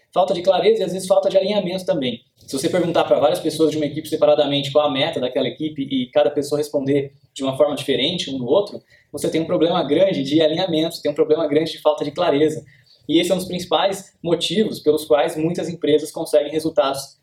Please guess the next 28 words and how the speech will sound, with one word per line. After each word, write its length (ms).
medíocres, 800
em 80
vez 140
de 80
conseguir 300
resultados 440
extraordinários. 840
Então, 460
o 20
que 120
que 40
você 100
pode 220
fazer? 460
Define 580
as 120
suas 240
métricas 420
freneticamente 720
importantes. 500
De 100
que 120
forma? 500
Você 160
vai 100
ter 120
que 120
ter 340